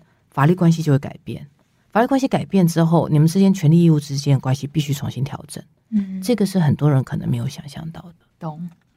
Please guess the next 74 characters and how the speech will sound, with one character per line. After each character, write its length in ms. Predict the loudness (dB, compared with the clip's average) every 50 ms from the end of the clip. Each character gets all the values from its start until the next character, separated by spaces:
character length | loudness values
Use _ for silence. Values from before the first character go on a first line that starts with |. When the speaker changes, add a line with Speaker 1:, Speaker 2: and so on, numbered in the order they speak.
| _ _ -14
Speaker 2:
然 120 | -10 -2
后 80 | -2 0
刚 180 | 2 4 4 4
刚 160 | 6 4 2 0
一 60 | -2
开 200 | -4 0 2 2
始 80 | 2 0 -2
有 100 | -6 -6
提 140 | -4 -8
醒 260 | -8 -2 -2 -2 -2 -2
到 220 | 0 0 0 0
一 60 | 0
个 440 | -4 -6 -12 -12 -12 -14 -18 -18 -12
蛮 180 | -8 -4 -4 -4 -4
重 220 | -4 0 2 4
要 160 | 4 6 4
的 60 | 2 0
点 220 | -2 -10 -12 -12
是， 160 | -12 -12 -14 -14
朋 280 | -12 -6 -2 2 2
友 160 | 2 2 2
最 180 | -2 -6 -8 -6
好 160 | -6 -6 -8
是 140 | -10 -14 -18
单 320 | -14 -8 -8 -6 -6 -6
数， 240 | -8 -8 -4 -4 -4
不 100 | -4 -4
要 160 | -8 -6 -6
双 380 | -6 -8 -6 -6 -4 -2 -2 -4
数 320 | -6 -8 -18 -18 -18 -18
嘛。 220 | -18 -20 -20 -20 _ _ _ _ _ _ _ _ _ -20
Speaker 1:
对。 160 | -20 -20 -16 -6
Speaker 2:
如 100 | -4 -2
果 120 | 0 2 2
你 60 | 2
们 60 | 2
要 120 | 2 2 0
做 240 | 2 0 0 2 2
一 60 | 0
些 160 | 0 -2 -4
决 260 | -4 -4 -2 -2 0
定 140 | 2 2 2
的 100 | 2 2
时 180 | 0 -2 -4 -8
候， 160 | -6 -6 -6
才 180 | -6 -4 -2 -2
有 100 | -2 -2
办 260 | -2 -2 -2 -2 -2
法 140 | -2 -4 -6
形 180 | -4 -4 -4
成 240 | -4 -4 -6 -12 -10
过 240 | -4 0 2 2 2
半 320 | 2 0 -2 -2 -2 -2
数。 340 | -10 -12 -12 -14 -14 -14 -14 -16 _ _ _ _ _ _ -10
Speaker 1:
是， 300 | -4 -2 2 2 2 0 0
可 120 | 0 0
是 80 | 0 0
这 100 | 2 2
个 80 | 2
又 140 | 4 4 4
会 80 | 2 0
变 160 | 2 2 2
成 100 | 4 4
一 60 | 4
个 80 | 4 4
问 180 | 4 4 2
题， 120 | 0 0 0
因 60 | 2
为 60 | 2
多 160 | 2 4 2
数 160 | 0 2 0 -4
是 80 | -4
夫 160 | -4 -8 -10
妻。 360 | -12 -12 -12 -16 -16 -18 -18